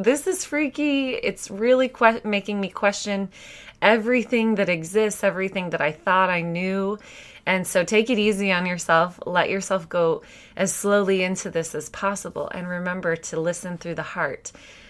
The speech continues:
anytime that you can. And I'm not talking about the emotional heart. I'm talking about the expanded heart, the true sense of who you really are comes through that heart center, right in the center of your being.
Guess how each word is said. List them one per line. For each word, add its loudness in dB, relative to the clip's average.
anytime -2
that -4
you -6
can. -8
And -6
I'm -2
not 0
talking 0
about 0
the -2
emotional -2
heart. -6
I'm -8
talking -4
about -4
the -4
expanded -4
heart, 0
the -4
true -2
sense -2
of -8
who -6
you -4
really -4
are 0
comes -8
through -8
that 0
heart -6
center, -10
right 0
in 0
the -2
center -4
of -6
your -2
being. -10